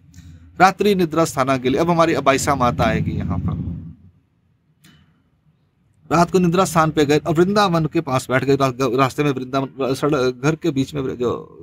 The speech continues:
गाँव, घर के सेंटर में वृंदावन तुलसी का पौधा होता है, वहाँ बैठ गए।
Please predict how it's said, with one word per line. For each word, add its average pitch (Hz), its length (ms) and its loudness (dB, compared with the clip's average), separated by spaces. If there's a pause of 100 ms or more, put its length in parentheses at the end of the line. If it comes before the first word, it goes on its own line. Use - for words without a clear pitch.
(140)
गाँव, 98 360 -4
घर 151 200 0
के 170 160 -4
सेंटर 156 280 -4
में 151 80 0
वृंदावन 151 480 -2
तुलसी 156 300 -2
का 143 60 0
पौधा 107 260 -6
होता 104 160 -6
है, 127 60 -6
वहाँ 127 180 -4
बैठ 98 220 -10
गए। - 160 -18